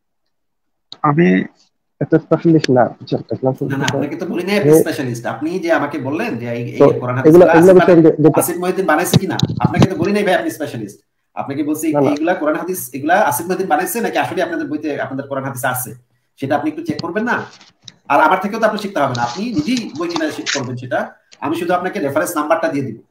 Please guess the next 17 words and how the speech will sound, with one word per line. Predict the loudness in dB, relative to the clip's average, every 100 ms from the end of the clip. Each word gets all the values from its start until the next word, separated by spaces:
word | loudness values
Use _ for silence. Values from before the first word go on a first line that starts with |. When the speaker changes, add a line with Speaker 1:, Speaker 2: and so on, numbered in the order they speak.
| _ _ -14
Speaker 2:
যে |
কোথায় | -8 0 2
আছে, | 2 0
কোথায় | -4 -4
খুঁজে | -2 -4
পাবেন | -6 -8
এই | -10
জিনিসটা। | -12 -14 _ _ -20 _ _ _ _ -8
হ্যাঁ, | -8 -4
সেই | -2
জিনিসটা | 0 2 4
Speaker 1:
এগুলো | 4
Speaker 2:
দেখবেন | 4 0
Speaker 1:
হচ্ছে |
Speaker 2:
কিনা | 0 -8
সেটা | -8
বলেন। | -8